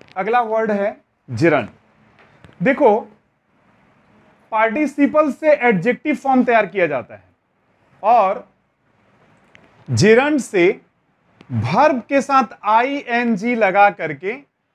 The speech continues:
नाउन बनाया जाता है। ऐसे तो जैसे I am teaching, चाहे I am discussing, तो ये जो डिस्कसिंग है वर्ब के साथ आईएनजी तो है, लेकिन ये वर्ब फॉर्म है,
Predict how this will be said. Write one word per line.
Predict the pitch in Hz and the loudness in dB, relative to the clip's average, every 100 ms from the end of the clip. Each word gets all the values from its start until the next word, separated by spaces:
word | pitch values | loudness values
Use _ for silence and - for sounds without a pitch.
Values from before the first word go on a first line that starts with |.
| _ _ _ | _ _ _
नाउन | 151 175 208 233 277 302 269 | 2 4 6 4 2 0 0
बनाया | 190 175 151 | -2 -2 -2
जाता | 131 117 117 | -4 -6 -10
है। | 107 95 _ _ _ _ _ _ _ _ _ _ _ _ _ - | -20 _ _ _ _ _ _ _ _ _ _ _ _ _ _ -4
ऐसे | 202 214 294 | -4 0 0
तो | 226 294 285 _ - | 4 4 4 _ -4
जैसे | 220 262 - 202 | -2 -2 -2 0
I | 214 233 262 214 | 2 0 -6 -6
am | 214 233 254 - | -4 -2 -6 -6
teaching, | 208 202 - 170 101 90 _ _ _ _ _ _ _ _ | -4 -4 0 0 0 -6 _ _ _ _ _ _ _ _
चाहे | 214 233 202 208 220 254 | -6 -2 2 4 4 0
I | 208 | 0
am | 208 233 240 | 0 0 0
discussing, | 214 - - 214 202 226 139 92 _ _ _ _ _ _ 247 | -2 -2 -2 -2 -2 -4 -6 -10 _ _ _ _ _ _ -4
तो | |
ये | 208 208 277 | -2 0 0
जो | 285 302 | 2 2
डिस्कसिंग | 254 254 - 226 - 240 208 160 | 4 0 -2 -4 -4 -6 -4 -2
है | 156 | -2
वर्ब | 190 202 | 0 -2
के | 240 | -2
साथ | 226 233 208 | -10 -6 -4
आईएनजी | 202 226 247 | -4 -4 -4
तो | 247 233 | -2 2
है, | 247 165 - _ _ _ 165 | 2 2 -4 _ _ _ -6
लेकिन | 180 254 | -2 2
ये | 254 277 | 4 4
वर्ब | 208 139 214 262 208 | 2 2 0 0 -4
फॉर्म | 190 156 131 | -2 -2 -2
है, | 117 95 | -8 -20